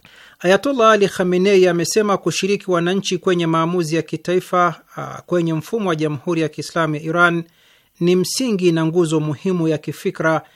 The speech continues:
na wala si suala la kisiasa pekee.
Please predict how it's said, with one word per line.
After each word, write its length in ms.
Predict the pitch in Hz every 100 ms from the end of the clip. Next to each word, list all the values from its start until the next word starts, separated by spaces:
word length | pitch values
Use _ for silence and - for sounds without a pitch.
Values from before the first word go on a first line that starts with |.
| _ _
na 160 | - 160
wala 280 | 190 202 180
si 200 | - 220
suala 380 | - 180 170 160
la 120 | 147
kisiasa 560 | - 151 - 151 - 147
pekee. 420 | 147 - 160